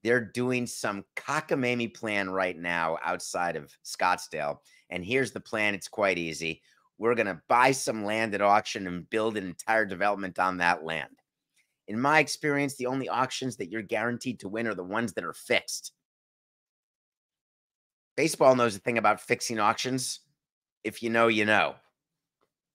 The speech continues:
Dodgers, Red Sox, fixed. I digress. The auction in Phoenix, not fixed, therefore unclear. But here's the best part.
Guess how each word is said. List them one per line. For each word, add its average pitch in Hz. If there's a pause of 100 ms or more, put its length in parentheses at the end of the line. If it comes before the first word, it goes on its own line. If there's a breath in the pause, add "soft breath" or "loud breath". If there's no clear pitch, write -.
(680)
Dodgers, 104 (280)
Red 107
Sox, - (280)
fixed. - (960)
I 110
digress. 110 (1040)
The 113
auction 139
in 110
Phoenix, 147 (160)
not 127 (140)
fixed, - (160)
therefore 127 (100)
unclear. 135 (380 soft breath)
But 123
here's 160
the 123
best 156
part. 85